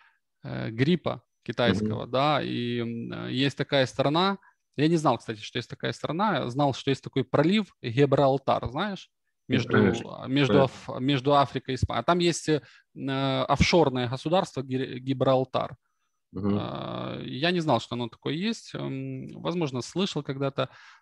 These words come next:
Speaker 1: Так там, э, по статистике, девяносто девять процентов вакцинировано население. Ну, там немного, там, я не знаю, сколько там, тысяч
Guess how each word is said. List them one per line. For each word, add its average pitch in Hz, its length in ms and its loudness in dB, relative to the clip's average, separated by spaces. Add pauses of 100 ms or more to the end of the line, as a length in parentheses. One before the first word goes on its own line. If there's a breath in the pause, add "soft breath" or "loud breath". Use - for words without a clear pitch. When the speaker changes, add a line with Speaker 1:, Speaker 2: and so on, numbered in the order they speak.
(140 loud breath)
Speaker 1:
Так - 200 -6
там, 170 240 4
э, 143 560 2
по 139 80 -2
статистике, - 600 -6
девяносто 143 480 2
девять 147 280 4
процентов 139 500 -2
вакцинировано 127 680 0
население. - 600 -10 (340)
Ну, 196 60 -10
там 131 500 -2
немного, 151 380 2
там, 117 460 -6 (140)
я 117 100 -6
не 117 60 -6
знаю, 117 220 -8
сколько - 280 -16
там, 120 140 -12
тысяч 147 280 -4